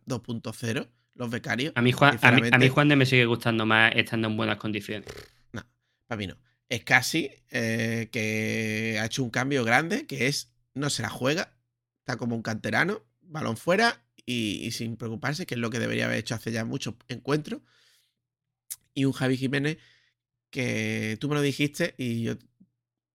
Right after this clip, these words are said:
Speaker 1: apoyo lo, tu moción y la explico ahora. Lo veo más de extremo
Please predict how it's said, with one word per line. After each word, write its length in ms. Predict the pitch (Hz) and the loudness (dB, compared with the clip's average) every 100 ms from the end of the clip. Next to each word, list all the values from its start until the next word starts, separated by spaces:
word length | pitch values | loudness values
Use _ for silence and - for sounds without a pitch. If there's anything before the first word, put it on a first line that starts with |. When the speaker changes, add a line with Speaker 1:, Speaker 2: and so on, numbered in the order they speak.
| - | -10
Speaker 1:
apoyo 400 | 113 117 123 120 | -8 -4 0 0
lo, 240 | 113 117 | 0 0
tu 80 | 117 | -2
moción 400 | 117 117 117 117 | -4 -4 -4 -2
y 60 | 113 | -2
la 160 | 107 | -4
explico 320 | 110 - 110 107 | -6 -6 -4 -2
ahora. 260 | 120 156 - - _ _ _ _ | -2 -2 -6 -20 _ _ _ _
Lo 140 | 123 | 0
veo 160 | 131 151 | 2 4
más 160 | 120 | 4
de 60 | 110 | 2
extremo 460 | 110 135 143 170 | 0 2 2 0